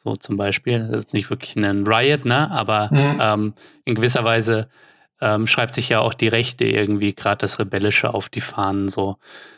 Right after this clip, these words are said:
Speaker 1: ne? Und der zweite Punkt, den ich spannend fand, den du gemacht hast, ne? Es bleibt ja oft nicht viel von so einem,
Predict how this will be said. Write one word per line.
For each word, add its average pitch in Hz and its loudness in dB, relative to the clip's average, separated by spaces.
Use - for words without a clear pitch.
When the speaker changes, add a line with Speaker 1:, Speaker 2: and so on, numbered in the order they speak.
Speaker 1:
ne? 113 0
Und 117 0
der 120 2
zweite 131 0
Punkt, 135 0
den 127 2
ich 127 2
spannend 127 0
fand, 120 0
den 117 -2
du 113 0
gemacht 113 0
hast, 113 0
ne? 113 2
Es 113 -2
bleibt - 0
ja 104 2
oft 104 -2
nicht 104 0
viel 107 0
von 104 0
so 104 2
einem, 104 2